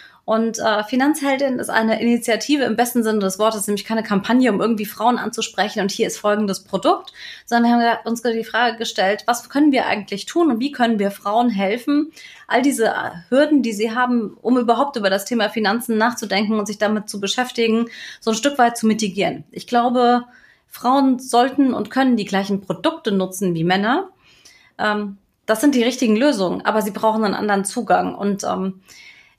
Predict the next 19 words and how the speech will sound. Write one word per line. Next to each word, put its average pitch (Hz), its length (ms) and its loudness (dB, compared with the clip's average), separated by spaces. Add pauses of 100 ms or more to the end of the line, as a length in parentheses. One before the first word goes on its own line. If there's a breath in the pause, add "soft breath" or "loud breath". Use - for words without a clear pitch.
ich - 160 -12
ka-, 233 280 -2
kann 240 320 2
mir, 220 340 0
oder 208 160 4
ich - 220 -2
hoffe 285 260 0
sehr, 247 240 4
dass 226 140 2
es 202 100 -8
uns 214 240 -4
gelingt, 233 300 0
diesen 208 260 0
Zugang 226 560 -2 (240 loud breath)
zu - 160 -8
finden, 247 400 2
weil 202 160 2
wir 202 220 2
Frauen 220 560 -4